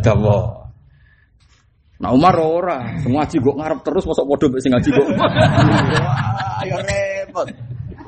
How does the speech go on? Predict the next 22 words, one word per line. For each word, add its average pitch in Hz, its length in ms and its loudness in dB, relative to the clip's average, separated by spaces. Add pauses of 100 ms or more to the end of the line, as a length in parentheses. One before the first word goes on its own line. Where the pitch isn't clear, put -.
(1700)
Sing 123 160 10
wis 131 120 4
nglakoni 139 360 4
sunah 139 240 0
Rasul 131 280 0
kok 151 160 -4
padha 127 240 -2
mbek 127 120 -2
sing 123 120 -2
ora 135 120 0
nglakoni 135 360 0
sunah 135 280 0 (600)
Rasul. - 280 2 (2000)
Lah 95 120 4
iku 101 160 6
sing 101 200 4
jenenge, 101 360 6
makane 98 360 2
Abdul 92 440 2
Hasan 87 200 4
Sadili 92 480 2
termasuk 92 480 0